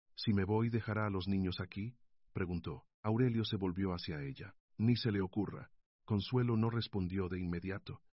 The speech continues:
Su partida no resolvería todo, pero eliminaría una de mis mayores preocupaciones.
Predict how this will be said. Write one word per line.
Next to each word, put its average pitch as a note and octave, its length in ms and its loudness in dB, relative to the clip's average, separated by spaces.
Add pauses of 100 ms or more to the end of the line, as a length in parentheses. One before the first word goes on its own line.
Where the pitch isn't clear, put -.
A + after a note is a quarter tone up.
(140)
Su - 200 0
partida A#2+ 440 2
no A2 220 6
resolvería F2+ 640 0
todo, F2+ 480 -2 (380)
pero G#2+ 220 4
eliminaría G#2+ 640 4
una A2 220 4
de F#2+ 120 2
mis F#2 180 2
mayores F2 480 0
preocupaciones. E2+ 920 -6